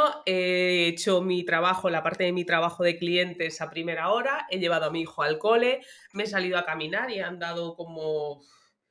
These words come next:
seis kilómetros y medio, o sea, lo hubiese, y ahora estoy con el, con el café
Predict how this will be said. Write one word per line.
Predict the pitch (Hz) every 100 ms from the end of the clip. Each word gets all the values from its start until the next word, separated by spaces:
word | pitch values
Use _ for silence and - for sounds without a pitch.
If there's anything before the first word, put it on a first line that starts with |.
| _
seis | - 226 214
kilómetros | 202 170 160 151 156
y |
medio, | 185 233 262 277 262 -
o |
sea, | - 165 160 156 - _ -
lo | 185
hubiese, | 185 208 220
y | 175
ahora | 170
estoy | 190 196 220
con | 254
el, | 202 165 156 -
con | 175
el | 160 147
café | 143 - 131